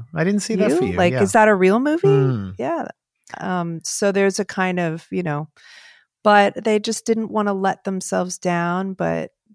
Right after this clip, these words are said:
Speaker 2: they, you didn't. You didn't let them down.
Speaker 1: No, I surpassed their expectations. And I, I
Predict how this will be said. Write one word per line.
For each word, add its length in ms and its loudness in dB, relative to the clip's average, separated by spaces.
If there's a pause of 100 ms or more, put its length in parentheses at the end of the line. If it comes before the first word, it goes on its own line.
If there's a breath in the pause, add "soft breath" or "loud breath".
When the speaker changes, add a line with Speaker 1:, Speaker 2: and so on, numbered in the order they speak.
(200)
Speaker 2:
they, 200 0
you 160 0
didn't. 520 -6
You 120 -6
didn't 300 -6
let 240 -4 (240)
them 220 -4
down. 180 -4
Speaker 1:
No, 120 -2
I 60 -4
surpassed 760 -2
their 120 0
expectations. 800 -12
And 120 -12
I, 180 -12
I 40 -10